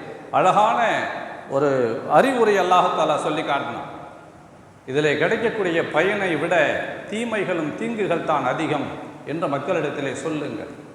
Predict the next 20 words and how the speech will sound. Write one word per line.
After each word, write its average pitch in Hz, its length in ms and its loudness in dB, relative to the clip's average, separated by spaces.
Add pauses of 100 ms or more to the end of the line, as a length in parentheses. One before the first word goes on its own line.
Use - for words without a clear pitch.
(320)
ரசூலுல்லாஹி 165 360 2
ஸல்லல்லாஹு 147 180 0
அலைஹி 147 100 2
வஸல்லம் 147 200 -4
இது, 135 180 -2 (280)
இந்த 131 120 0
ஆயத்து 165 360 4
இறங்கின 160 300 2
உடனே 156 320 0
மக்கள்கிட்ட 160 300 -2 (120)
சொன்னார்கள், 160 560 4 (340)
"லஅனல்லாஹுல் 165 960 6
ஹம்ர்." 156 300 0 (960)
அல்லாஹ் 165 300 6 (100)
ஜல்ல 160 220 0 (100)
ஷானுஹு 156 360 2
தஆலா 156 380 4 (540)
மதுவையும் 170 680 2
போதை 180 280 4
வஸ்துக்களையும் 160 680 -2